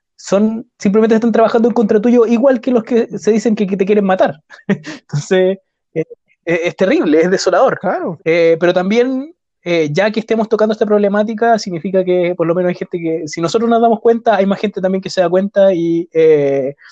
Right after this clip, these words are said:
Speaker 1: eh, es bueno llamar a la reflexión, es bueno llamar a la, a, a buscar nuevas formas de poder,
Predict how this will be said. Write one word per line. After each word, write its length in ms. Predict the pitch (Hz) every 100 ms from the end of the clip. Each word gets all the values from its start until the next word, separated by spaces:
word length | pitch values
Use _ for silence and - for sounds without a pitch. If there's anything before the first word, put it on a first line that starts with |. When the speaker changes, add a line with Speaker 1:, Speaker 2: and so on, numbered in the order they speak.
| - _ _ _
Speaker 1:
eh, 300 | - 147 131 143
es 100 | 127
bueno 240 | 170 196
llamar 260 | 190 190 190
a 60 |
la 100 | 185
reflexión, 720 | 175 151 160 - 185 190 196 156
es 80 | 131
bueno 180 | 160
llamar 240 | 160 160 165
a 40 |
la, 300 | 160 156 156
a, 720 | 156 135 135 131 127 131 101
a 40 | 123
buscar 380 | 135 - 165
nuevas 280 | 190 196 185
formas 360 | - 190 190 185
de 100 | 175
poder, 480 | 170 185 180 175